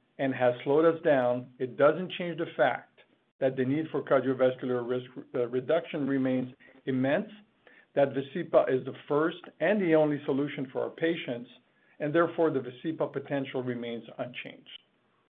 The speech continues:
That concludes my prepared remarks. At this point, I will ask, uh,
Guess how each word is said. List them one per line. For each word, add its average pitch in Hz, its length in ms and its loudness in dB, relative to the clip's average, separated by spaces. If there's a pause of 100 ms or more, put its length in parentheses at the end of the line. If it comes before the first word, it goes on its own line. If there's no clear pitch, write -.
(600)
That 160 220 6
concludes 185 360 0
my 165 120 6
prepared 160 360 0
remarks. 160 400 4 (1000)
At 143 160 6
this 135 140 0 (120)
point, 185 300 2
I 147 60 -2
will 143 260 0
ask, 139 280 2 (160)
uh, 131 180 6